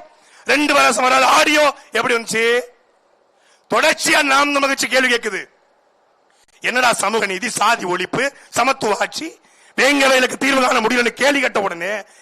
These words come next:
இப்ப வேங்கை வயலுக்கு குற்றப்பத்திரிகை தாக்கல் பண்ணி மூணு பேரை குற்றவாளியா மாத்தி என்ன நடந்துச்சுன்னு எங்களுக்கு தெரியும், சீமானுக்கும் தெரியும்.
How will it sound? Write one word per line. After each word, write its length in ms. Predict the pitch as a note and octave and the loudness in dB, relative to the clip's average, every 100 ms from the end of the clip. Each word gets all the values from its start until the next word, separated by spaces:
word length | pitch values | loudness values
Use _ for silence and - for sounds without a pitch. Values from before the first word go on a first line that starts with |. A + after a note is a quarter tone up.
| _ | _
இப்ப 160 | F#3+ F#3+ | -6 -4
வேங்கை 280 | F#3 A3 G3+ | -4 -4 -6
வயலுக்கு 260 | F#3+ - | -6 -10
குற்றப்பத்திரிகை 480 | - G3 F3 - D3 | -8 -6 -6 -8 -6
தாக்கல் 340 | F3+ F3 D#3 E3+ | -6 -6 -8 -10
பண்ணி 220 | F3+ A#3+ C#3 - _ _ - | -8 -10 -12 -18 _ _ -6
மூணு 200 | G3 G#3 | -2 0
பேரை 180 | F#3+ F3+ | 0 -2
குற்றவாளியா 500 | F#3 G3+ F#3+ F3 D3 | -4 -2 0 0 -2
மாத்தி 220 | D#3+ G#3 | -4 -4
என்ன 200 | D3+ G3 | -6 -6
நடந்துச்சுன்னு 520 | F#3+ F3+ A#3+ A#3 C4+ B3+ - - | -4 -4 -4 -4 -2 -2 -6 -12
எங்களுக்கு 340 | - F#3+ G3 E3 | -6 -4 -4 -6
தெரியும், 380 | E3+ A3+ B3+ G#3+ | -8 -6 -6 -6
சீமானுக்கும் 560 | A#3+ B3 A#3+ A#3+ - | -4 0 -2 -2 -6
தெரியும். 280 | C#4+ E4 G3+ | -4 -2 -6